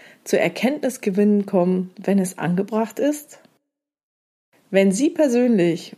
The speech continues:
oder für Ihre Mitarbeiter Unterstützung wünschen, dann melden Sie sich gerne bei mir. Ja, das war's schon wieder für heute. Ich freue mich über Ihre Ideen, Gedanken und Kommentare zu diesem Podcast auf meiner Webpage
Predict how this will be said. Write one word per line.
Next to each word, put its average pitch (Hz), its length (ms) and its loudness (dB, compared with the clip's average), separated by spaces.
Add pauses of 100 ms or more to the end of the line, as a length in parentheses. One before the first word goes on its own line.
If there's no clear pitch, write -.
oder 339 260 2
für 330 120 -2
Ihre 262 220 0
Mitarbeiter 185 600 0
Unterstützung 190 680 -2
wünschen, 196 480 0 (240)
dann 269 240 0
melden 180 400 2
Sie 190 160 -2
sich 208 480 -4
gerne 170 300 2
bei 175 180 0
mir. 151 260 -2 (1200)
Ja, 277 120 4
das 294 200 2
war's 349 180 2
schon 247 160 2
wieder 175 220 2
für 175 180 -2
heute. 160 380 0 (360)
Ich 196 200 -2
freue 233 260 2
mich 254 220 -2
über 175 140 0
Ihre 175 280 0
Ideen, 196 460 0
Gedanken 202 460 0
und 202 120 2
Kommentare 175 840 0
zu 185 160 -2
diesem 180 240 -2
Podcast 208 800 -2
auf 170 220 -10
meiner 170 280 -2
Webpage 240 640 -2